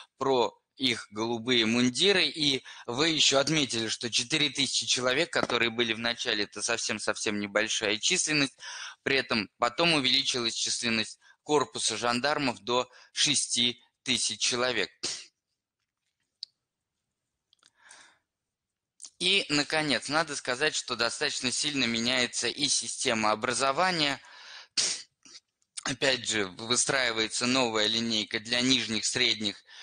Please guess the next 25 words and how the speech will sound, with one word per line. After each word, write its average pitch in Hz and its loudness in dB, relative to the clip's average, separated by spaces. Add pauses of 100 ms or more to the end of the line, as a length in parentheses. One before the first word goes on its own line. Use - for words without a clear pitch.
(240)
и, 120 2 (240)
э, 117 0
высших 120 -2
сословий 165 0
по 156 0
образованию, 131 2
университетский 117 -2
устав 139 -2
меняется. 127 0 (460)
И 175 2
тысяча 170 -2
восемьсот 135 0
двадцать 120 0
шестой 127 -2
год 160 -4
также 123 0
вводится 117 0 (300)
чугунный 151 2
цензурный 151 0
устав, 143 0
когда 117 2
запрещается 113 2
публиковать 110 0
тексты, - -2
где 110 0